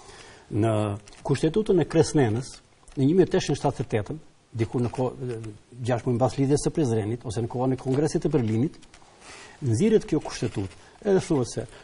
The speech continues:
kur palët janë një i krishterë dhe një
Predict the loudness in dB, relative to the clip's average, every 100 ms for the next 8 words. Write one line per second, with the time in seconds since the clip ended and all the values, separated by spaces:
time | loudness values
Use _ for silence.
0 | -20 0 6 6 6 -2 -14 -20 -20 -20
1 | -18 -18 -2 2 4 4 0 -6 -14 -18
2 | -16 -16 -18 -20 -20 _ -20 -6 0 2
3 | 2 0 -6 -20 -20 -2 2 2 0 -2
4 | -2 -2 4 4 4 2 4